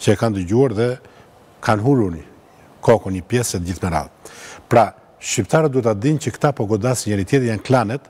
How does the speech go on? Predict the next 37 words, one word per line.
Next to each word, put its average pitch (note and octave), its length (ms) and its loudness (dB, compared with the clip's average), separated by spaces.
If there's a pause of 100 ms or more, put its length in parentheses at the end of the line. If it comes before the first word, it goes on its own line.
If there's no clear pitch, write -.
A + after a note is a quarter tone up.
(400)
brenda G#2+ 340 2
Partisë G#2+ 380 -2
Socialiste G#2+ 560 -2
që A2 220 -2 (520)
janë A2 240 4
majosur A2 520 2
aq C3 140 0
shumë, A2 320 -4 (360)
janë A2 120 4
korruptuar A2 600 0
aq C3 160 0
shumë, C#3 320 -4 (460)
lufta B2 380 4
për G#2 140 -4
karrige, B2 440 0
për G#2+ 140 -10
pushtet, C3 440 -2 (360)
me G#2 80 -2
fjalë C3+ 240 0
po B2 80 -2
godasin G#2+ 480 -2
njëri F#2 140 0
tjetrin, D3 320 -4 (280)
sepse - 340 0
po C3 120 -2
mendohet B2 460 2
edhe B2 120 0
kush C3+ 200 0
do B2+ 80 2
jetë C3 260 0 (300)
pasarsi B2+ 720 0
nesër C#3 460 0 (400)
i A2 100 4
këtij D3 320 0 (220)
kryeministri A#2+ 600 0
në G#2 220 4
ikje. E2 240 -8